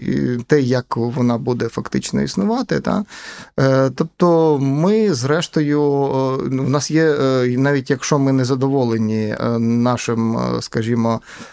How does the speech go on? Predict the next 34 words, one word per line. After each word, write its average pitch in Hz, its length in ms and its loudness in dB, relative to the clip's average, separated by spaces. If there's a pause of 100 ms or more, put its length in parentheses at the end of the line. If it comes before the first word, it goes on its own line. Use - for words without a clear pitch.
(200)
е, 123 220 4
нашим 131 340 0
урядом, 147 560 2
та? 202 280 -4
Тобто, - 300 -6
н-, 117 600 0 (100)
то 131 480 2
м-, 127 360 0
у 123 40 0
нас 160 360 -2
є 143 460 0
можливі-, 127 420 0
у 131 40 -2
нас 143 200 -2
є 147 80 2
громадянське 131 560 -2
суспільство. 120 680 -6 (680)
І 135 560 4 (100)
на 131 160 2
рівні 156 260 0
громадянського 131 580 0
суспільства 175 580 -4
ми 131 400 0
маємо 131 560 0
право 165 640 -2
і 123 120 2
робимо 151 420 0
це, 147 280 -4
та? 170 200 -4
Тобто 127 260 -4
ми 120 160 2
висловлюємо 156 520 0
свою 156 220 -2
думку. 117 440 -4